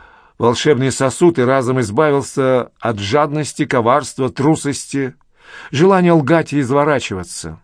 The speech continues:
Склянка разбилась о стену. Я отпролился, и несчастная мышка, лизнув его, отправилась прямиком в страну без возврата,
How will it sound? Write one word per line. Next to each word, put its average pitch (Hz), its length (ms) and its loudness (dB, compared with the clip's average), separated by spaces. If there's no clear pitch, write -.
Склянка 131 560 -2
разбилась 127 460 0
о 127 60 -2
стену. 123 500 -2
Я 156 180 2
отпролился, 156 880 0
и 143 100 2
несчастная 180 520 2
мышка, 165 380 2
лизнув 147 420 0
его, 139 180 2
отправилась 135 600 -2
прямиком 120 480 -2
в - 60 -10
страну 127 380 -2
без 117 180 -4
возврата, 107 720 -2